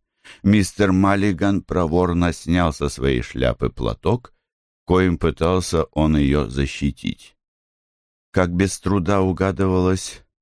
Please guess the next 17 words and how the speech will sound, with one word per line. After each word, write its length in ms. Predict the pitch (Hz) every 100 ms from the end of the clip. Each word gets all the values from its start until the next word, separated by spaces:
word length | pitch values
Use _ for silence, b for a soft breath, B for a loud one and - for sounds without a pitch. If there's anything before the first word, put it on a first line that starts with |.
| _ _
оба 260 | 95 92 95
друга 380 | 92 98 95 98
были 300 | 87 98 98
застигнуты 800 | 95 98 - 98 92 101 - 98
дождем, 840 | 113 117 - - - - - - _ _ _ -
и 80 | 101
сколь 380 | - - 98 92
не 260 | 98 98
резво 500 | 90 82 69 64 69
ретировались 840 | 65 71 67 58 60 58 58 62 62
они 240 | 57 62
в 100 | 58
укрытие, 760 | 60 53 60 - 90 110 131 _ _ _ _ _
однако 440 | 82 71 98 -
успели 640 | 87 92 - 90 92 85 85
преизрядно 960 | - 85 95 90 78 65 60 57 69 78
намокнуть, 800 | 82 82 90 - 85 90 -